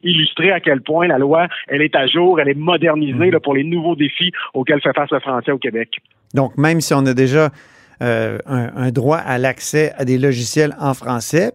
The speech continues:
Speaker 2: puis aussi à des sites web, euh, commerciaux en français, je pense que ça, c'est déjà reconnu.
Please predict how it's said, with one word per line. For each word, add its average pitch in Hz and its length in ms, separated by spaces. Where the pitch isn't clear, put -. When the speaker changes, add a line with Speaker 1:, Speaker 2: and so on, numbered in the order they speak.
Speaker 2:
puis 151 120
aussi 165 520
à 151 100
des 143 140
sites 135 300
web, 151 360
euh, 123 360
commerciaux 151 720
en 143 140
français, 139 500
je - 80
pense 143 200
que - 80
ça, 147 160
c'est 123 260
déjà 127 340
reconnu. 135 580